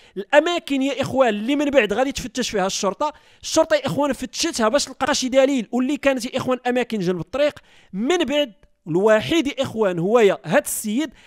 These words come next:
غيلقى يا اخوان اولا الصباط ديالها، ومن بعد البورتكلي يا اخوان اللي ما فيهش السوارد ديال سميره.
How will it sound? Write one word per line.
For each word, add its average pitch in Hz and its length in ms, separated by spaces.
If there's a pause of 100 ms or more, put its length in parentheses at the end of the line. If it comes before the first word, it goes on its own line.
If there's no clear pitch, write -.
(180)
غيلقى 269 440
يا 247 120
اخوان 220 320 (100)
اولا 247 340
الصباط 156 460
ديالها، 190 400 (320)
ومن 294 220
بعد 247 260
البورتكلي 240 520
يا 240 100
اخوان 240 180
اللي 254 100
ما 247 80
فيهش 247 180
السوارد 233 420
ديال 233 160
سميره. 196 440